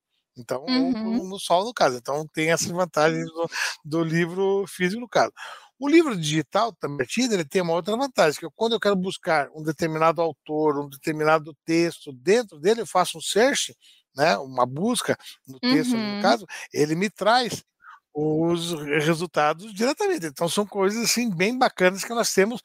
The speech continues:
Speaker 1: do digital frente ao analógico, no
Speaker 2: Sim.
Speaker 1: caso, tá?
Speaker 2: Uhum.
Speaker 1: Uma outra vantagem que nós temos é a questão do armazenamento. Pra eu poder guardar os meus livros físicos, eu preciso de uma biblioteca imensa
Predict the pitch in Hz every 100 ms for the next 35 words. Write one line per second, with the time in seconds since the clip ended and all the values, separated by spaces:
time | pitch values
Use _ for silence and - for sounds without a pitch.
0 | - - - _ _ _ _ 156 165 165
1 | - _ _ 139 151 170 151 175 294 -
2 | - 139 156 156 247 285 - - - 143
3 | 151 160 214 285 247 170 131 - 185 110
4 | 120 101 - 160 214 226 226 202 185 180
5 | 254 240 339 - 233 170 165 143 165 202
6 | 180 143 131 127 - 240 285 180 - 175
7 | - 180 185 185 208 220 320 285 185 131
8 | - - - _ 143 190 196 214 175 151
9 | 156 147 147 151 147 147 139 123 143 131
10 | 135 - - 294 285 160 147 143 - 165
11 | 196 208 185 190 180 - 156 - 240 -
12 | - - _ _ - 247 294 240 -